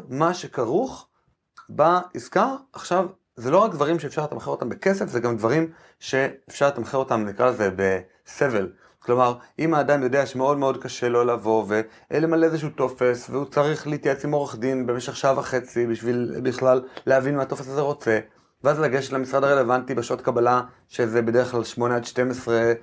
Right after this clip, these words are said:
בזמן עבודה שלי וכו' וכו'. יש דברים שאפשר לתמחר אותם,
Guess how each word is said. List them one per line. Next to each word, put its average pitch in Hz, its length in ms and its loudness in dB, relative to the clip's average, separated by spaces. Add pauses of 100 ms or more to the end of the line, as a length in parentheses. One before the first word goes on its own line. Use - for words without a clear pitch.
(260)
בזמן 107 340 -4
עבודה 120 240 2
שלי 120 360 -2
וכו' 127 200 -6
וכו'. 220 320 -2 (1120)
יש 180 140 2
דברים 220 200 4
שאפשר 135 180 -2
לתמחר 135 280 0
אותם, 143 240 2